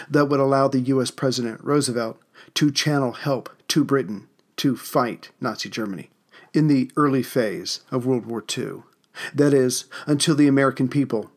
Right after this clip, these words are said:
and more importantly, Congress, could be convinced to take down the wall of isolationist policies whose intent was to keep the U S out of any future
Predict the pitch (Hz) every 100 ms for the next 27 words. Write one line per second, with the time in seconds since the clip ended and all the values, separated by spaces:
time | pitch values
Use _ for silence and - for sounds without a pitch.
0 | - 127 113 - 135 131 - 147 127 120
1 | 98 _ _ - - 143 107 87 - -
2 | - - - 151 147 143 135 131 127 107
3 | - - _ - 139 - - 151 143 -
4 | 139 131 131 127 127 120 127 123 117 135
5 | - 131 127 131 117 - 143 123 - 120
6 | 113 - - _ _ - 151 131 123 151
7 | 120 - _ - - - 151 - 131 -
8 | 170 139 - - 131 123 117 107 - -
9 | - 127 135 127 131 135 123 - 143 -
10 | 104